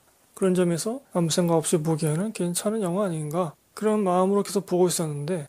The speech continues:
후반에 가서, 거의 이제 결말부에 가서, "야, 요거는 도저히 넘어갈 수 없는 장면이다." <laughs> 액션 장면인데,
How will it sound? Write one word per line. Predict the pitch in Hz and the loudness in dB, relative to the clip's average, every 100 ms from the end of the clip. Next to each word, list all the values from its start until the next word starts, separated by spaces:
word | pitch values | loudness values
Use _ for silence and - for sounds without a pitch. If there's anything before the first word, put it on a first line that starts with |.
| - | -12
후반에 | 175 - 220 233 233 226 226 226 | -10 -2 0 2 4 4 4 2
가서, | 202 156 139 160 139 _ | 0 -2 -2 -2 -4 _
거의 | - 165 170 170 160 | -6 -2 0 0 -2
이제 | 151 | -4
결말부에 | - 160 170 170 170 160 160 | -2 0 2 0 0 -2 -4
가서, | 147 135 190 226 _ _ _ - | -4 -6 -8 -10 _ _ _ -10
"야, | 156 135 | -8 -6
요거는 | 143 151 214 226 226 220 208 185 180 _ | -4 0 2 4 2 2 0 -4 -8 _
도저히 | - 175 165 220 | -4 -2 2 4
넘어갈 | 175 151 196 | 4 2 0
수 | 190 | 0
없는 | 220 185 | 0 0
장면이다." | 165 151 156 147 135 | -2 -4 -6 -6 -8
<laughs> | - - - - - - - - - - - - 190 - | -8 -10 -8 -14 -14 -20 -20 -20 -20 -20 -16 -14 -12 -6
액션 | 165 185 180 | -4 0 0
장면인데, | 165 156 147 143 143 208 | 0 -2 -4 -6 -6 -8